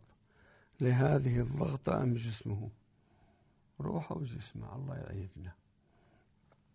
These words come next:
عندنا قاعدة أن الله عز وجل إذا أحب عبد المؤمن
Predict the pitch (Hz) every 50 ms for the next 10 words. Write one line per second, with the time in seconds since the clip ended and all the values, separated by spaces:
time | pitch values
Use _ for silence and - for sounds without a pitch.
0 | - - - _ _ - - - - - - - _ _ - - 135 147 151 151
1 | 147 147 147 151 147 147 147 147 147 143 143 147 147 - - - - - 147 139
2 | 127 107 101 90 92 - - - - - _ _ _ _ _ _ _ _ _ _
3 | _ _ _ _ _ _ _ - 220 139 135 131 127 131 127 123 147 151 - 135
4 | 123 120 127 120 113 113 123 127 117 107 104 107 107 98 95 101 104 - - 131
5 | 131 131 135 143 143 - - - - - 156 151 139 143 - - - 156 151 139
6 | 143 135 127 123 123 127 123 - - 120 120 123 117